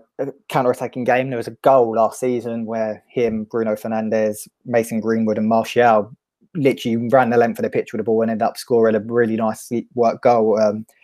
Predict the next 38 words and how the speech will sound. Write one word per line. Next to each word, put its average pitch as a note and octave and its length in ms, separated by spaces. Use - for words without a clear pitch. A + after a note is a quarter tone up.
so - 120
that, C3+ 260
he C#3 160
could C3+ 160
definitely A#2+ 400
play G#2+ 420
as A#2 220
a, A2+ 100
like, A2+ 140
the - 60
focal A2+ 340
point G#2+ 160
of G2 60
his G#2+ 100
counter-attacking G#2+ 520
team. G#2+ 340
Um, C#3 440
but C#3 160
if C#3 80
you're D3 100
gonna D#3 120
use D3 260
Danny C3+ 280
Ings, D3 200
who B2 80
I A2+ 60
think A#2+ 280
probably B2 220
should - 260
be A#2 220
at A2+ 120
the A2 60
moment A#2+ 320
England's A2 400
second A2+ 240
choice A2 200
striker, A2+ 360
I, G2+ 300